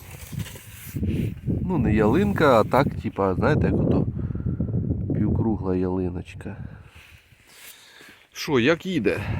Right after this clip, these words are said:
Їде, я вам скажу, достойна машинка. Я от скільки їздив, ніде не було такого, щоб я там,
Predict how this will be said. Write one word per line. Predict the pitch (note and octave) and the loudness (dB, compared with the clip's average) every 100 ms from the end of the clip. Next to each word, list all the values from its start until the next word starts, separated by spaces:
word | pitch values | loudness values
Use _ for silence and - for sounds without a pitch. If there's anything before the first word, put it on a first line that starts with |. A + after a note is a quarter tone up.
| - - - - - - - - - - - - - | -4 -6 -6 -8 -12 -12 -14 -6 -6 -6 -14 -12 -10
Їде, | G#2 A2+ F#3+ D#3+ | -6 -2 0 4
я | B2 | 4
вам | A#2+ | 4
скажу, | - B2+ A#2+ | 2 0 4
достойна | B2+ - - F2+ F2 | 2 2 0 0 0
машинка. | E2+ - - - - - - - - - - - - - | -2 -4 -4 -4 -4 -2 -2 -2 -6 -6 -6 -6 -8 -4
Я | G#2 | 2
от | A2+ G#2+ | 4 4
скільки | - - G2+ | 0 -8 -8
їздив, | G2+ B2 F3+ D#3 A2+ A2 G#2 - - - - - | -4 -2 0 2 4 2 0 -6 -18 -20 -20 -10
ніде | G#2+ G#2 A#2+ | -6 0 2
не | G#2+ | 2
було | G2+ G#2+ G#2+ | 0 0 -2
такого, | - - A2+ | -4 -10 -8
щоб | G2+ F2+ G2 | -8 -6 -2
я | F#2+ | -2
там, | - | -2